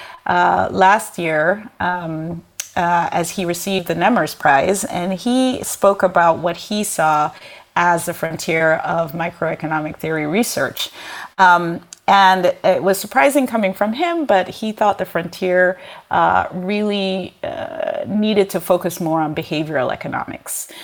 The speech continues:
Um, and this is a bit surprising coming from someone who's,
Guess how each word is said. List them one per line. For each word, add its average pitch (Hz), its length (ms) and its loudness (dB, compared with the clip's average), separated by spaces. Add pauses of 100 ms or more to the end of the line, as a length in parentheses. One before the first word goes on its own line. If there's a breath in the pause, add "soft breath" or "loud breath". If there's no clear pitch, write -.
(240 loud breath)
Um, 170 400 4
and 247 120 2
this 370 140 2
is 359 100 0
a 339 40 6
bit 240 200 -2
surprising 170 720 0
coming 180 300 -2
from 165 320 0
someone 160 380 -4
who's, 160 380 -4